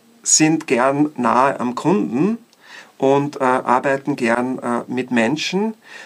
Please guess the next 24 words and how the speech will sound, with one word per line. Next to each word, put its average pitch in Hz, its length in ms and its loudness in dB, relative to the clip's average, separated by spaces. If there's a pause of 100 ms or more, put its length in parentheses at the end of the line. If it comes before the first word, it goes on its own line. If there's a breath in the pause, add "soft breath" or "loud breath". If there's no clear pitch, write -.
(300 loud breath)
Dann 147 280 4
ist 151 220 2
eben 160 200 4
das 143 160 0
Produkt, - 680 -2
das 143 180 0
sie 147 80 -2
verkaufen, 147 840 2 (400 loud breath)
nicht 151 380 2 (420)
nur 143 160 2
das 131 180 2
Agrargut, 120 760 2
sondern, 143 640 4
äh, 127 260 -2
es 123 160 -2
ist 139 140 -2
auch 131 140 2
der 120 160 -2
Kundendienst, 170 920 0
es - 120 -2
ist 139 220 -4
das 135 160 -2
Marketing, 180 840 2 (320 loud breath)
äh, 127 240 0